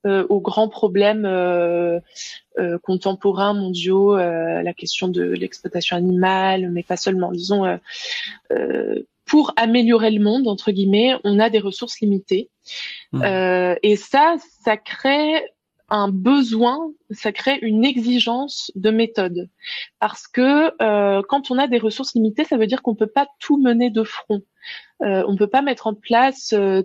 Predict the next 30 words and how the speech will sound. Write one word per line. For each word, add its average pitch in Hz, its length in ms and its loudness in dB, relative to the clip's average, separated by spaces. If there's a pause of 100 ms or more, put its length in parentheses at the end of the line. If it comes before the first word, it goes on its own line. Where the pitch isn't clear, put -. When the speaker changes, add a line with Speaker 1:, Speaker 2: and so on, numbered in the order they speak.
Speaker 1:
toutes 269 220 0
les 233 80 0
stratégies, 220 1000 2
euh, 196 140 2 (120)
tout, - 240 -4 (120)
tous 269 120 0
les 226 140 4
programmes, 214 580 -2
toutes 262 220 -6
les 240 140 2
interventions, 214 880 0
euh, 196 100 2
d'amélioration, 202 1040 0
euh, 180 200 0 (460)
enfin 185 140 -6
des 180 100 -2
programmes 196 560 -2
de, 175 380 0
de 180 100 0
résolution 196 600 0
des 202 120 2
problèmes. 196 640 0 (440)
Il 214 100 0
faut 247 140 4
faire 240 220 2
un 208 100 0
choix, 277 360 2
il 269 100 0
faut - 200 0
arbitrer 226 680 -2